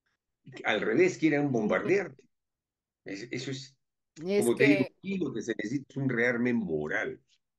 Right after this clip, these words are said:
Speaker 2: Sí,
Speaker 1: más
Speaker 2: sí.
Speaker 1: que otra cosa.
Speaker 2: Y, y pensar en el progreso, ¿no? Eh, no estamos ya en, eh, veinte años atrás, no.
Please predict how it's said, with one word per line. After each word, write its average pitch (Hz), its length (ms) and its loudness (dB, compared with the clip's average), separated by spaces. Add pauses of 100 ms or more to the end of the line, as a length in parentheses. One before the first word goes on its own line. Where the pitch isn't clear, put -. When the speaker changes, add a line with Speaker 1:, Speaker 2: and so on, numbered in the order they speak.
(360)
Speaker 2:
Sí, 233 220 -2
Speaker 1:
más 170 160 -4
Speaker 2:
sí. 185 80 -2
Speaker 1:
que 101 100 -6
otra - 260 -14 (140)
cosa. - 220 -20 (600)
Speaker 2:
Y, 247 480 4
y 247 160 4
pensar 254 600 4
en 262 320 4
el 202 420 0
progreso, 233 800 0
¿no? 240 280 -2
Eh, 208 300 0
no 240 160 -2
estamos 285 400 -2
ya 254 380 2
en, 202 320 -2
eh, 196 420 -2
veinte 233 300 4
años 262 240 0
atrás, 247 520 4
no. 220 360 -4